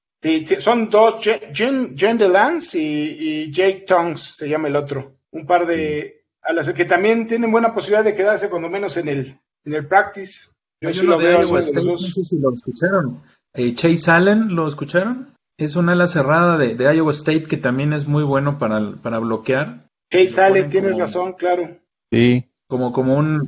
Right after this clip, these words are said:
Speaker 3: un, un sustituto de, de Cole Kmet cuando en, en la posición de Y, de Y, de J.
Speaker 1: Sí, sí,
Speaker 2: Ah,
Speaker 1: sí, tienes
Speaker 2: hasta
Speaker 1: razón.
Speaker 2: un kicker, hasta un kicker invitaron.
Speaker 1: Pero ese sí no
Speaker 2: A
Speaker 1: se
Speaker 2: la
Speaker 1: quedó,
Speaker 2: fiesta.
Speaker 1: no,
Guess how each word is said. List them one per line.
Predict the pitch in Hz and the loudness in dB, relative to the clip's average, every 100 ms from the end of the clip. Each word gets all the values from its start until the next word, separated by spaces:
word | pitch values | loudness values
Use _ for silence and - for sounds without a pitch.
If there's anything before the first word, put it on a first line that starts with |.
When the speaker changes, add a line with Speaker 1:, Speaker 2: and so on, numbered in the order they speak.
| 139 | -4
Speaker 3:
un, | 147 143 - | -2 -2 0
un | 143 147 143 131 120 | 0 2 2 2 0
sustituto | 123 127 131 - 139 143 147 | 0 -2 -2 0 0 2 2
de, | 120 107 - _ - | 4 0 -6 _ -8
de | 123 120 | -6 0
Cole | 147 147 | 2 2
Kmet | 170 143 147 147 | 2 2 2 0
cuando | 151 127 110 107 101 - _ - | -2 0 0 0 -4 -12 _ -12
en, | 120 117 | -8 -4
en | 127 | -2
la | 127 | -2
posición | 131 117 147 143 | 0 0 2 2
de | 135 | 2
Y, | 123 | 2
de | 143 143 110 110 | 2 0 0 0
Y, | 110 135 143 - _ _ - | 0 -2 -2 -8 _ _ -10
de | 120 131 143 | -6 -6 -6
J. | - _ _ - | -12 _ _ 2
Speaker 1:
Sí, | 170 185 226 - | 6 4 2 -16
sí, | - | -4
Speaker 2:
Ah, | - | -2
Speaker 1:
sí, | - 170 175 - - _ - | -2 -4 -8 -12 -20 _ -6
tienes | 160 | -2
Speaker 2:
hasta | 127 135 | 0 2
Speaker 1:
razón. | 143 | 2
Speaker 2:
un | 170 | 2
kicker, | - 190 170 170 143 135 _ | 0 -2 2 2 2 2 _
hasta | 127 135 156 | -2 0 0
un | 156 | -2
kicker | 185 165 165 139 | -2 0 2 2
invitaron. | 120 123 131 139 135 131 113 107 _ _ _ - _ _ _ | 0 -2 2 4 4 -2 -6 -12 _ _ _ -20 _ _ _
Speaker 1:
Pero | 156 165 | 0 4
ese | 185 180 | 4 2
sí | 165 190 | 2 2
no | 185 | 2
Speaker 2:
A | |
Speaker 1:
se | - | 0
Speaker 2:
la | |
Speaker 1:
quedó, | - 175 196 202 202 | 0 0 4 4 4
Speaker 2:
fiesta. | 196 | 0
Speaker 1:
no, | 202 | -4